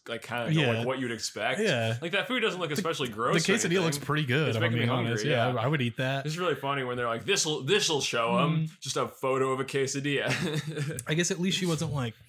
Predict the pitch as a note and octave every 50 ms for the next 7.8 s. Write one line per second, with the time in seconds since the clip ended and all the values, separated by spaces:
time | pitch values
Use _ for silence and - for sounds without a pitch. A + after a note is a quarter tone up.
0 | - - - - - D#4 D#4 - B3 G#3 F#3+ - - C4 B3+ A3+ B3 A#3 A#3 G3
1 | E3 D3+ G#3 G#3 F3 E3+ F3+ A#3 C4+ D4 D4+ C#4 A#3 F3+ E3+ D3 C#3 C3 C#3 -
2 | - - B3+ D4 E4 - F#3+ D#3 C3 - C#3 - - C3 A2 A2 A2 G#2+ - F3
3 | D#3+ - F3+ E3+ - A3 G#3 - - - _ - C#3+ B2+ A#2 A2 G#2+ G#2+ G#2+ A2
4 | G#2 G2+ - B2+ - C#3+ C#3+ C#3+ D3 D#3+ - - _ _ _ _ _ - - E3
5 | E3 D#3+ - - - E3 D3 C#3 C#3 C#3 C3 - D3 D3 D#3 F#3 G#3+ A3+ A3+ A3+
6 | G3 D#3+ D#3 D3+ B2 G#2+ - - - C3 C3 D3 D3 C3 C3+ C3 B2+ C3 B2+ A#2+
7 | A2+ G#2+ - A#2 A2+ A2+ G#2 - - C3 A#2+ A#2+ A#2 A2+ G#2+ G#2+